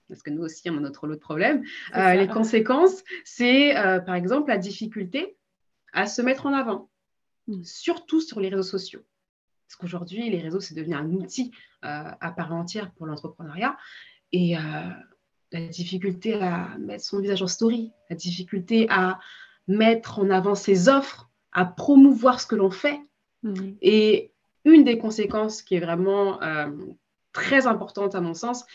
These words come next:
Speaker 1: c'est la difficulté à augmenter ses prix.
Speaker 2: Mhm.
Speaker 1: Avoir un prix qui est au niveau de la valeur de ce que l'on fait. Parce qu'on a peur, on se demande si, voilà, est-ce que finalement, euh, ça va pas être mal perçu,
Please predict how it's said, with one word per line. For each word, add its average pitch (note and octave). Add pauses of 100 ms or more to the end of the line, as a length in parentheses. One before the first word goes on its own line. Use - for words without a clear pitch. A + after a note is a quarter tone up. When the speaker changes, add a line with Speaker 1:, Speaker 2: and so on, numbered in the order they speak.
(140)
Speaker 1:
c'est A3
la E3
difficulté F3+
à F3
augmenter E3
ses E3+
prix. F3 (600)
Speaker 2:
Mhm. G3
Speaker 1:
Avoir F#3+
un F3
prix B3+
qui A3+
est F#3+
au F#3
niveau F3+
de G3+
la D#3+
valeur A3 (160)
de F3+
ce F3
que F#3
l'on F3
fait. - (600)
Parce E3+
qu'on F3+
a D3
peur, A#3+
on F#3+
se E3
demande F#3+
si, F#3 (300)
voilà, G3+
est-ce A3
que -
finalement, G#3+
euh, F#3+ (240)
ça F#3+
va F3+
pas G3+
être G3+
mal G#3
perçu, E4